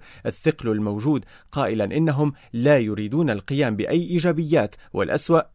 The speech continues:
أنهم في حال التعيين سيذهبون إلى تعيينات كما العادة والانتهاء بما هو أسوأ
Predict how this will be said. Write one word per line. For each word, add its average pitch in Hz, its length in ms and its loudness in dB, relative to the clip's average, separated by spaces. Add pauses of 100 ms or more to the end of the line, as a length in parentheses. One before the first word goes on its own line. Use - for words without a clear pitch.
أنهم 110 300 -2
في - 180 -10
حال 175 260 2
التعيين 175 540 -2 (220)
سيذهبون 185 640 0
إلى 110 220 0
تعيينات 120 560 -2
كما 170 340 -2
العادة 147 480 0 (240)
والانتهاء 165 580 2
بما 120 220 -2
هو 107 360 -2
أسوأ 151 320 2